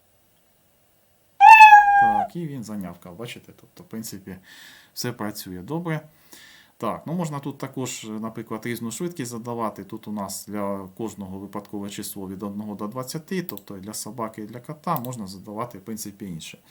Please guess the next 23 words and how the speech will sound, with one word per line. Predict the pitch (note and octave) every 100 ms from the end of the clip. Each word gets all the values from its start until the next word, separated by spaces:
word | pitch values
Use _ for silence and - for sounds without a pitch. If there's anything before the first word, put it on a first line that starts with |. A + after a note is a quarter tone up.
| - - -
Давайте | B2 C3+ D3 C#3+
їх | A#2+
трошки | C3+ B2+ B2
розділимо, | B2 B2 D3+ D3 G2+ F2+
тому | F#2+ G2+
що | - G2+
вони | G2 F#2+
близько | G#2+ G#2 - -
один | G2 A2 A2
до | C3+ E3
одного. | A#2+ F#2 F2+
Давайте | F#2+ G2 G2+ F#2 F2+ -
собаці | - G2+ A2 G#2+ F#2
також | - F#2 G#2 F2
задамо, | E2+ G2+ G#2
наприклад, | F#2+ E2+ G2+ - F#2 - - - _ -
ігрек, | B2 G#2+ -
нехай | - G2+ F#2
буде, | F2+ F2+
наприклад, | F2 E2 E2+ E2+ -
п'ятдесят | F#2 F#2 - - - - _ - - - - - - -
для | G2+
собаки. | F#2 E2+ D#2 D2+ -